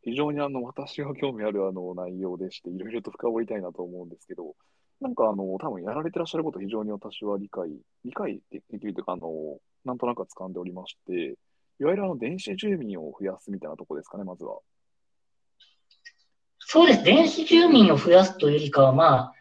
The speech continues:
Speaker 2: 住民で、まあ、住民の方も、まあ、
Speaker 1: うん。
Speaker 2: 全然いてもいいと思うんですが、遊びに来てもらう人を増やしたいというふうに思っていて。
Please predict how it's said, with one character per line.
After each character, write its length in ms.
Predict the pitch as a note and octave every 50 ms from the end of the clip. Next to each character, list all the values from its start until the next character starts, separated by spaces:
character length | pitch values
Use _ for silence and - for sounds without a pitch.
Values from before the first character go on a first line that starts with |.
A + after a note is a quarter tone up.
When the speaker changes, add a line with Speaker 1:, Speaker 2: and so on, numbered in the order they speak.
| _ _ _ _ _ _ _ _
Speaker 2:
住 240 | - F3 G#3+ C#4+ D#4+
民 280 | E4 E4 E4+ E4+ E4 D#4+
で、 140 | D#4 E4 D#4+
ま 180 | - F#3 F3+
あ、 60 | -
住 220 | C#3+ C#3+ G#3+ C4+ C#4
民 360 | C#4 C#4 C#4 C#4 C4+ C4+ - - _
の 120 | A#3+ B3 B3
方 200 | - C4+ - -
も、 120 | G3 D3+
ま 120 | C#3+ C#3+ C3+
あ、 40 | C3+
Speaker 1:
う 120 | B2 A#2 A#3+
ん。 60 | - - - _
Speaker 2:
全 140 | - F3 F3
然 100 | E3+ E3
い 40 | -
て 80 | -
も 60 | D#3
い 80 | D3+ -
い 40 | -
と 80 | D#3
思 140 | C#3+ D3 E3+
う 40 | D#3+
ん 20 |
で 80 | C#3+ C#3
す 60 | -
が、 220 | - F#3 - D#3+ - -
遊 80 | D4
び 140 | C#4+ F4+ F4
に 100 | E4+ E4
来 80 | - -
て 80 | - -
も 120 | D#3 C#3+
ら 80 | C3+ B2+
う 60 | B2+
人 180 | B2 - C#3 B2
を 20 |
増 60 | B2 -
や 100 | C#3 C3
し 120 | B2+ -
た 80 | - C#3
い 100 | C3 B2+
と 80 | - B2+
い 20 |
う 20 |
ふ 60 | B2+ C3+
う 40 |
に 60 | C3 B2+
思 140 | B2+ C3
っ 20 | B2+
て 160 | - - C3
い 80 | B2+ B2+
て。 220 | - C3 C3